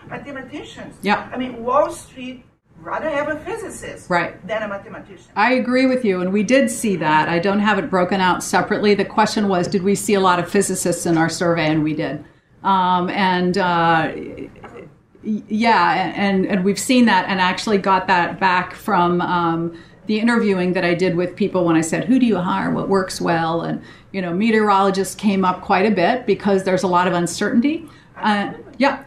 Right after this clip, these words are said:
Speaker 2: and, uh, um, physics people, et cetera. So yes, that was something that, that popped up quite often. Yep, concur. Yep. Anything else?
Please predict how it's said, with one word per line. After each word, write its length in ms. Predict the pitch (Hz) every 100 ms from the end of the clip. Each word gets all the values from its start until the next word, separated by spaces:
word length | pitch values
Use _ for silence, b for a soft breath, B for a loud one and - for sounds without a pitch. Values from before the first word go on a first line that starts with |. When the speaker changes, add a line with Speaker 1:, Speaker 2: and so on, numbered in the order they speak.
| -
Speaker 2:
and, 340 | 220 214 208 202
uh, 400 | 190 190 185 -
um, 340 | 185 175 175
physics 400 | 175 220 220 226
people, 440 | - 208 269 302 -
et 120 | 196
cetera. 320 | - 185 208
So 220 | 214 208 190
yes, 300 | 196 160 -
that 140 | 175
was 220 | 190 -
something 440 | - 190 175 185 175
that, 340 | 165 - 170
that 200 | 175 -
popped 280 | - 160 -
up 160 | 147
quite 200 | - 160
often. 460 | 156 151 156 151 - - _
Yep, 240 | 226 - - _
concur. 460 | - 185 196 170 - _ _ _ _ _ _ _ _ _ _ _ _ _ _ - _ _
Yep. 240 | - - - - _ _ _ _ _ -
Anything 360 | 208 214 208
else? 340 | 220 285 -